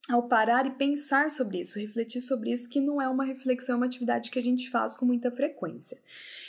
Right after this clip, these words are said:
Então, esse é um exercício que eu gostaria que vocês fizessem. Caso vocês tenham muita dificuldade em fazer isso, em levantar essa listinha,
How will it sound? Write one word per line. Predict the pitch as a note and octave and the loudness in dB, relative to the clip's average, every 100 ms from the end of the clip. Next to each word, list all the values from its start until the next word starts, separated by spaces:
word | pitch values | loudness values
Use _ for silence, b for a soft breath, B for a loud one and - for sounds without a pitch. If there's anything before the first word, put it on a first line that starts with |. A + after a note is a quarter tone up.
| C4+ | -2
Então, | C#4 D#4 E4 D#4+ | 0 4 4 4
esse | D#4+ G4 G4+ | 2 0 0
é | |
um | D#4+ | -2
exercício | D4+ C#4+ C#4 C4+ - D4+ D#4 B3 - G#3 G3 - | 0 0 -2 -2 -2 -2 0 -2 -2 -2 -4 0
que | C4+ | 0
eu | |
gostaria | B3+ C4+ - C#4 B3 B3+ | 2 -2 -2 -2 0 0
que | C4 C4+ | -2 -2
vocês | C4+ C#4 C4+ B3+ - | -2 -2 -2 -4 -4
fizessem. | D4 D#4 G3 D#3 - - - - B B B C4+ - | -6 -2 -4 -4 -8 -10 -12 -16 B B B -16 0
Caso | - C5 B4 C4+ B3 | 2 4 4 2 2
vocês | C#4 C4+ C#4 C4 | 2 0 -2 -2
tenham | C#4 C4 C4 | -2 0 2
muita | B3+ B3+ F#4 G4+ D4+ | 4 4 2 2 0
dificuldade | B3 F4 G4 D#4+ D#4+ C4 A3 G#3+ G3 F#3+ F3 - | 4 4 4 -2 -4 -4 0 0 0 -4 -8 -2
em | B3 D4+ | 0 0
fazer | - A#3+ G#3+ G3 F#3+ | -2 -2 -2 -2 -2
isso, | G3+ A#3+ A3 - - F3 E3+ _ B B B3+ | 0 0 0 -4 -6 -6 -8 _ B B -8
em | A3 A3+ | -2 2
levantar | A3+ A3+ G#3+ A3+ C4+ | 2 0 -2 0 2
essa | C4+ - | 0 -2
listinha, | G#3 F#3 - - - A#3+ G3+ F3 E3+ | -6 -6 -10 -4 2 2 2 -4 -6